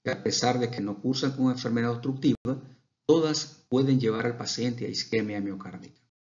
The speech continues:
La enfermedad microvascular coronaria a menudo coexiste con aterosclerosis difusa y no obstructiva.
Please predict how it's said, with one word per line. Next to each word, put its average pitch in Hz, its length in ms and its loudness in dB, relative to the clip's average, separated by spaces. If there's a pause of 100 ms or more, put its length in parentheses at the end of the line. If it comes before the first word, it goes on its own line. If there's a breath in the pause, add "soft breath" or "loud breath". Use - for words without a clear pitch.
(920)
La 135 100 0
enfermedad 151 440 2
microvascular 170 640 0
coronaria 123 680 2
a 107 40 -4
menudo 117 420 -2
coexiste 120 600 -2
con 123 140 -4
aterosclerosis 113 680 -4
difusa 139 440 -4
y 113 40 0
no 117 120 0
obstructiva. 123 560 4